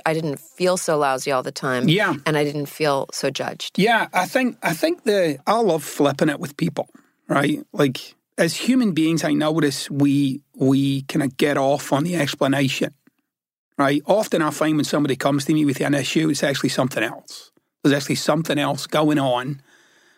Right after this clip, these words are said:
Speaker 2: But what's coming out of their mouth is how they've explained it to themselves. And they've explained it to themselves to such a degree that they fundamentally believe it. Like, this is the truth. This is how it is.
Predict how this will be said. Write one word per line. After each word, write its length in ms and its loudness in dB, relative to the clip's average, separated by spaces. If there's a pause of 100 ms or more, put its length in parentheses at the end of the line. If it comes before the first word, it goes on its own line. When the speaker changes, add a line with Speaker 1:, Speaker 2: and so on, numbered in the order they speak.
(120)
Speaker 2:
But 100 2
what's 220 0
coming 280 2
out 60 2
of 60 -2
their 120 0
mouth 400 0
is 100 -2
how 220 0
they've 180 0
explained 680 2
it 160 -6
to 100 0
themselves. 800 -2 (720)
And 100 4
they've 80 2
explained 540 0
it 80 -2
to 100 2
themselves 540 0
to 100 0
such 260 0
a 60 0
degree 380 4
that 140 -2
they 260 2
fundamentally 1120 0 (360)
believe 380 4
it. 80 -6 (580)
Like, 220 -2
this 260 0
is 140 0
the 100 -2
truth. 340 -2
This 200 0
is 120 0
how 200 -2
it 80 0
is. 380 -2